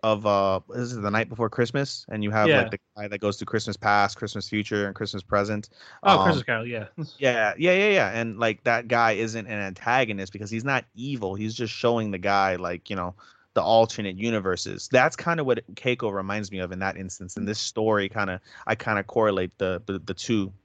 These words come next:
Speaker 1: together in terms
Speaker 2: That
Speaker 1: of,
Speaker 2: makes
Speaker 1: like,
Speaker 2: sense, yeah.
Speaker 1: past, present, or past, future, and now present. You know what I'm saying? Like, what's gonna happen in the present. So, um, I don't think there will be a season two for this.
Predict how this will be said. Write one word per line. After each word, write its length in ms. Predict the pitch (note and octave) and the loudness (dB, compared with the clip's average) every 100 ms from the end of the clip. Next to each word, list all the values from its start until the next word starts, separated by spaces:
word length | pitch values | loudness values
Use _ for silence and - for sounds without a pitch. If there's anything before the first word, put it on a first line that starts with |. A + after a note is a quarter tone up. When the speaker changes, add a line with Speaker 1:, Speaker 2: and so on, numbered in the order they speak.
| - | -12
Speaker 1:
together 600 | F#2+ G2+ G#2+ F#2 F2+ - | -4 2 4 2 -2 -8
in 100 | G#2+ | -8
terms 240 | G2 G2+ F#2+ | -4 -2 2
Speaker 2:
That 60 | |
Speaker 1:
of, 40 | C4 | 2
Speaker 2:
makes 60 | F#2 | 4
Speaker 1:
like, 80 | |
Speaker 2:
sense, 220 | B2 C3+ D#3 | 2 2 2
yeah. 220 | A2+ G#2+ - | 0 -2 -6
Speaker 1:
past, 320 | A2+ A2+ A2 - | 0 2 0 -2
present, 400 | G#2+ G2+ G2+ F#2 | -2 0 -2 -6
or 80 | G#2+ | -6
past, 360 | - B2 A#2+ - | 0 2 2 -2
future, 460 | A2+ - G2+ G2 G2+ _ _ - | -6 -4 -6 -6 _ _ _ -10
and 280 | G2+ F#2+ F2 - | -8 -8 -10 -10
now 260 | G#2 F#2+ F#2+ | -4 -2 -4
present. 540 | - A2+ A2 F2 E2+ | -2 2 2 2 -12
You 100 | - | -8
know 40 | G2 | -6
what 40 | |
I'm 40 | F#2+ | -6
saying? 200 | G#2+ G2 | -4 -4
Like, 140 | G2 | -4
what's 140 | G2+ - | -4 -4
gonna 120 | G2 | -2
happen 220 | F#2+ F#2+ | -2 -4
in 40 | F2+ | -8
the 40 | |
present. 500 | - G2+ G2 F#2 E2+ | 0 2 2 0 -12
So, 360 | - F#2+ F#2 F2+ - - - - | -2 2 2 0 -10 -20 -10 0
um, 240 | A2 A2 B2 | 4 4 4
I 140 | C3 | 6
don't 160 | D#3+ E3+ | 6 4
think 140 | D#3+ | 0
there 100 | C#3 | 0
will 60 | A#2+ | 2
be 100 | B2+ | 0
a 60 | |
season 300 | G#2 A2+ G#2+ | -2 -4 -6
two 160 | F#2+ G#2+ | -4 -6
for 120 | B2+ | -2
this. 360 | C3 C#3+ - | -2 -2 -4